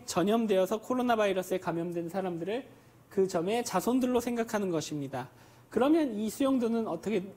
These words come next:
이해할 수 있냐면은 이 코로나 바이러스에 확진된 최초 확진자가 코로나 바이러스를 확산시키는 양상을 도식화한 그래프로도 생각할 수 있는 것입니다.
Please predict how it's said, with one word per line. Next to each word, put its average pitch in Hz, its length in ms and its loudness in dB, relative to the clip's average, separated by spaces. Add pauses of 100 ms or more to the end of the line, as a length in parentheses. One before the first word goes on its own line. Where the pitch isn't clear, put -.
(240)
이해할 165 380 0
수 156 120 -6
있냐면은 160 560 -4 (500)
이 208 200 -4
코로나 269 360 2
바이러스에 220 440 2
확진된 196 540 -2
최초 254 320 0
확진자가 214 680 -2 (380)
코로나 240 300 0
바이러스를 185 720 2 (180)
확산시키는 240 880 -2
양상을 165 720 0 (280)
도식화한 233 800 2
그래프로도 180 580 0
생각할 233 440 -2
수 202 140 -6
있는 160 240 -2
것입니다. 139 560 -8